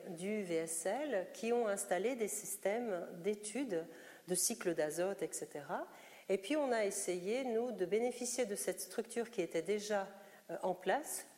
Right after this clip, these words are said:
pour collecter des agrégats de vers de terre, des agrégats de plantes, dans ces systèmes qui étaient vraiment bien identifiés, où il y avait soit simplement des plantes, soit il y avait des plantes et des vers de terre, soit il n'y avait que des vers de terre,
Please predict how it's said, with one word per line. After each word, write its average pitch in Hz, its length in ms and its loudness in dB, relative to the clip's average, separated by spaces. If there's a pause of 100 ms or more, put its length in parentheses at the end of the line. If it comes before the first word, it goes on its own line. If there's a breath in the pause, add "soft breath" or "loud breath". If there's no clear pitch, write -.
pour 269 560 0
collecter 269 460 4
des 202 180 2
agrégats 185 380 0
de 165 80 -10
vers 156 160 -2
de 147 100 0
terre, 240 420 -2 (180)
des 226 200 4
agrégats 190 400 0
de - 180 -14
plantes, 233 460 -2 (460 loud breath)
dans 233 280 6
ces 233 220 -2
systèmes 285 540 2
qui - 100 -2
étaient 202 240 4
vraiment 240 460 2
bien 240 300 2
identifiés, 208 840 0 (340 loud breath)
où 226 80 2
il 214 80 4
y 220 60 8
avait 208 240 2
soit 302 260 4
simplement 226 540 0
des 160 100 0
plantes, - 540 0 (760 loud breath)
soit 320 420 4
il 262 40 4
y - 20 8
avait 220 140 4
des 214 120 2
plantes 202 300 2
et 185 60 0
des 170 100 0
vers 160 180 0
de 156 120 -2
terre, 190 280 2 (600 loud breath)
soit 302 340 4
il 277 120 4
n'y 240 80 6
avait 185 200 2
que - 140 0
des 262 180 4
vers 185 220 0
de 160 100 -2
terre, 214 400 0